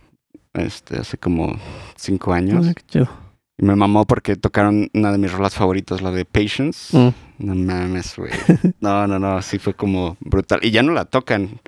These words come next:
Speaker 1: Y
Speaker 2: No.
Speaker 1: creo que en vinilo solo la tienen en el box set, ¿no?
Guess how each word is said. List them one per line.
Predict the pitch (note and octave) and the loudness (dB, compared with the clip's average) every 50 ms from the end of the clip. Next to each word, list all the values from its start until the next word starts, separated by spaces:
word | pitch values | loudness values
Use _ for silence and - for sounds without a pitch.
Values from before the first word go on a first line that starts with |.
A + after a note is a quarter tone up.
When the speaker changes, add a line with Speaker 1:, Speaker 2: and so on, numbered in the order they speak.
| - _ _ _ _ _ _ _ _ _ | -20 _ _ _ _ _ _ _ _ _
Speaker 1:
Y | - G2 | -4 -4
Speaker 2:
No. | - | 0
Speaker 1:
creo | - A#2+ A#2+ - | 0 0 2 2
que | - | 2
en | B2+ A2+ | 2 2
vinilo | G#2+ G#2+ G#2 G#2+ A2 A2 A2+ A2 | 2 0 2 2 2 2 0 0
solo | - - A2 G#2+ G#2 | 0 0 0 2 2
la | G2+ F2+ | 0 0
tienen | - A2 G#2+ G#2+ G#2 G2+ G2 | 0 0 0 2 2 2 2
en | F#2 F#2+ | 2 0
el | F#2 F#2 F#2 | 0 0 0
box | E2+ G2 G2 - - | 0 0 0 0 -2
set, | - - D#2+ - - | -8 -8 -6 -4 -4
¿no? | F#2+ | -6